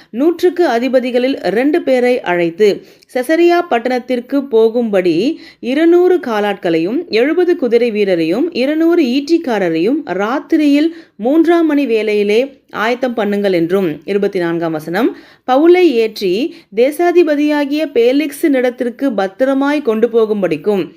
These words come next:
குதிரைகளை ஆயத்தம் பண்ணுங்கள்" என்று சொன்னதுமன்றி. பாருங்க, இங்கே ஒரு சேனாபதி என்ன பண்றார் அப்படின்னா, பவுலை செசரியா பட்டணத்திற்கு கொண்டு போவதற்காக இரவோடு இரவாக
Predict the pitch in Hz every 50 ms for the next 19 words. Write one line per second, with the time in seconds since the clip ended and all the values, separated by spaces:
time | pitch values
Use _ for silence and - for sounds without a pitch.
0 | _ _ _ _ - 285 - 339 359 349 339 302 285 277 285 302 - - 196 202
1 | 220 247 269 254 285 262 254 254 240 240 240 240 233 247 226 196 180 170 196 247
2 | - 240 196 190 190 185 185 190 180 165 156 156 147 156 170 170 170 170 160 -
3 | - - - - _ _ _ - 269 294 320 311 294 226 208 233 294 392 - -
4 | - _ - - 277 339 339 294 262 269 - 262 262 277 302 311 277 262 240 247
5 | 247 220 226 240 240 233 220 214 214 226 220 196 180 185 180 190 226 294 277 226
6 | 190 202 254 330 320 - - - _ _ _ 269 262 285 320 349 330 294 240 233
7 | 277 349 381 - - _ _ - - 254 247 - 339 339 349 359 359 339 349 -
8 | 254 240 269 262 254 247 262 240 240 - 311 285 - 226 240 240 247 285 - 240
9 | 233 233 226 208 220 214 208 214 196 175 165 165 185 196 175 - - - _ _
10 | - 208 247 269 302 302 311 320 339 339 339 285 226 214 220 220 214 220 214 208
11 | 208 247 254 214 185 185 208 254 330